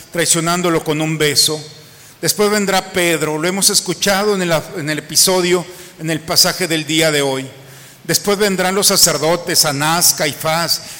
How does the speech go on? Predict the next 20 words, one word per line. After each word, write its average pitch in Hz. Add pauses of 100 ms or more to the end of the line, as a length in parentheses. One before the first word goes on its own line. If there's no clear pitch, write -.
(140)
y 196
después 185
vendrá 180
Pilato 185
y 170
Herodes, 156 (580)
y 185
una 226 (120)
multitud, 175
todos 220
allí. 143 (1300)
Primero 151
le 160
gritamos, 156
"Hosana", 165 (500)
y 160
después 147
le 151
gritamos, 139
"Crucifícalo". 120